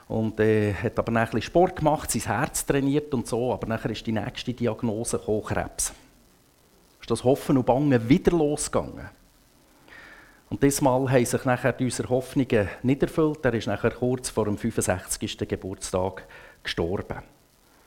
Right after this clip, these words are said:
Und genau das möchte ich mit euch heute anschauen. Ich tue mich schon jetzt entschuldigen, werde mich heute ein paar Mal wiederholen. <laughs> Ähm,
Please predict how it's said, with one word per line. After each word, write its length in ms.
Und 160
genau 640
das 480
möchte 380
ich 60
mit 180
euch 280
heute 320
anschauen. 480
Ich 300
tue 120
mich 140
schon 120
jetzt 220
entschuldigen, 600
werde 160
mich 140
heute 240
ein 80
paar 200
Mal 240
wiederholen. 520
<laughs> 540
Ähm, 380